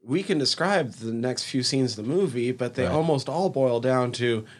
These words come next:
Speaker 1: there's bangs on the outside of the fucking house.
Speaker 2: Right. And all it is is them fucking with her outside, distracting her while, I guess, homie's in there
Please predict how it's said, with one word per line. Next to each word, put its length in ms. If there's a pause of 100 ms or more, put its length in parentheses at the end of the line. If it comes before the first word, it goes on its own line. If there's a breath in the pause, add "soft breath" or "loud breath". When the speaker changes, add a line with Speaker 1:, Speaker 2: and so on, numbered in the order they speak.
(140 loud breath)
Speaker 1:
there's 220
bangs 360
on 120
the 100
outside 380
of 80
the 60
fucking 380
house. 500
Speaker 2:
Right. 460
And 360
all 200
it 80
is 160
is 120
them 180
fucking 440
with 180
her 120
outside, 560
distracting 520
her 200
while, 320
I 100
guess, 300
homie's 440
in 140
there 400